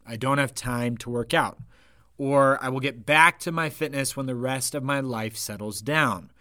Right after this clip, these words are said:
Or maybe you've had a recent injury or an uncontrollable event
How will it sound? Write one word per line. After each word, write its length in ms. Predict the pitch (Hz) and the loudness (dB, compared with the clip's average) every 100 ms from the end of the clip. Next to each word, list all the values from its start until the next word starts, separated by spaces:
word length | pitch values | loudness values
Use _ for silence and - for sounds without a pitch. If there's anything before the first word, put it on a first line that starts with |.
| _ _ _ _ - | _ _ _ _ -2
Or 140 | 131 | 0
maybe 640 | 135 175 233 170 147 170 - | 2 2 4 2 0 -2 -6
you've 180 | 139 | -6
had 140 | 139 139 | -2 -2
a 60 | |
recent 320 | 135 127 139 - | -2 -4 -8 -6
injury 580 | 175 185 170 180 175 170 | -4 -4 0 4 4 2
or 180 | - 131 | 0 -4
an 80 | 127 | -2
uncontrollable 800 | 151 151 156 143 151 143 135 127 | -4 -4 -8 -6 -2 0 0 0
event 380 | 117 165 185 | 0 -2 -2